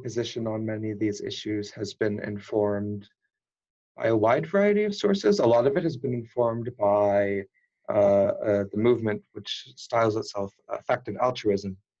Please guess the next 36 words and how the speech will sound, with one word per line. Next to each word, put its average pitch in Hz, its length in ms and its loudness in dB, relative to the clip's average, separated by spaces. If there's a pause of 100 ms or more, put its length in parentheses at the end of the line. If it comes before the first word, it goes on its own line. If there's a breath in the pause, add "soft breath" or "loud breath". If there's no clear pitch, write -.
(400)
uh, 101 320 0
which 104 180 -10
is 98 100 -14
focused 101 540 -6
on 98 520 -2 (760)
oftentimes 175 640 0
pretty 120 220 0
quantitative 123 640 0
analysis 98 600 -2
of - 140 -16
the 101 80 -14
best 101 320 -2
ways 98 220 -2
to 107 100 -6
do 101 160 2
good. 98 340 -2 (540 soft breath)
Uh, 98 400 2
but 101 140 0
they 110 140 4
also 110 380 2
go 104 200 0 (100)
deep 110 240 0
into 104 260 -6
the 104 120 -6
philosophical 104 720 -4
questions, 98 840 -4
like - 240 -16 (260 loud breath)
how 101 300 -2 (100)
ethics 107 380 -6
ought 107 160 -6
to - 80 -14
prioritize 98 720 -2
across 101 320 -8
space - 320 -8
and 98 100 -20
time. 98 400 -2